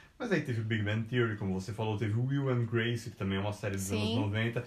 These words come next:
Speaker 1: a própria Sex and the City, né?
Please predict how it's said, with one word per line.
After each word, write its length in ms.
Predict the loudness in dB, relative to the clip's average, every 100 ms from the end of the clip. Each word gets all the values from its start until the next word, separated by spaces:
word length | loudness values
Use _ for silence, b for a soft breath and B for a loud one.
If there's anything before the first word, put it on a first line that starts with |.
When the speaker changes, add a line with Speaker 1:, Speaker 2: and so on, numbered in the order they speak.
| B B B B
Speaker 1:
a 120 | -6
própria 260 | 0 0 0
Sex 380 | 0 -2 0 -2
and 100 | 0
the 80 | -2
City, 500 | 0 2 2 0 -6 -12 -20 -20 _ _ -4
né? 300 | 0 0